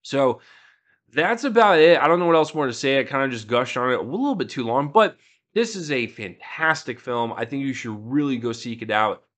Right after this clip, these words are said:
um, and just watch something different. You know, a lot of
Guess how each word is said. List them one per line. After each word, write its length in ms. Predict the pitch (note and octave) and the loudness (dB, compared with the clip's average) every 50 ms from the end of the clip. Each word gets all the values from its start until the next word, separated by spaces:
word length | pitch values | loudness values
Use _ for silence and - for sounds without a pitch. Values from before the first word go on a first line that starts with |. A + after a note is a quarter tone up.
| _ _ _ _ - | _ _ _ _ -4
um, 360 | A#2+ A#2 A2 G#2+ G#2+ G#2+ G#2+ | -2 0 0 0 -2 -4 -8
and 220 | - - A#2 A#2 | -8 -8 -8 -6
just 320 | A#2 B2 A#2 - - - - _ _ _ _ _ | -6 -6 -8 -8 -12 -16 -18 _ _ _ _ _
watch 240 | G#2+ B2 D3+ F3+ F3 | -2 0 0 0 -2
something 280 | - G3+ G3 F#3+ F#3 F3+ | -4 -4 -4 -4 -2 -2
different. 460 | F3+ F#3+ F#3 F#3+ C#3+ A2+ F2 - - _ _ _ | -2 -2 -2 -4 -6 -6 -8 -10 -14 _ _ _
You 120 | B2+ B2+ | -6 -2
know, 200 | B2+ B2+ C3 B2+ | -2 0 0 0
a 120 | A2+ A2+ | 0 0
lot 300 | A#2+ A#2+ B2 C3 C3+ D3 | 0 0 2 2 4 2
of 240 | C#3 C3+ B2 A2+ _ | 2 0 -4 -6 _